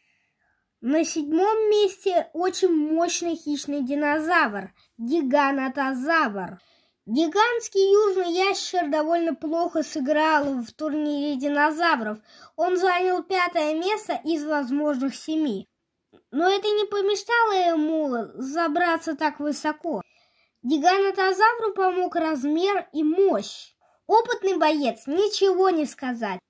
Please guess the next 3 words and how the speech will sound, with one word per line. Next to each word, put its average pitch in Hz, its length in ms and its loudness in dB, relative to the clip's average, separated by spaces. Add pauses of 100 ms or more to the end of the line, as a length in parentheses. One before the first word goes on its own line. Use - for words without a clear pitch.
(520)
Занял 392 760 2
седьмое 349 680 0
место. 320 540 -4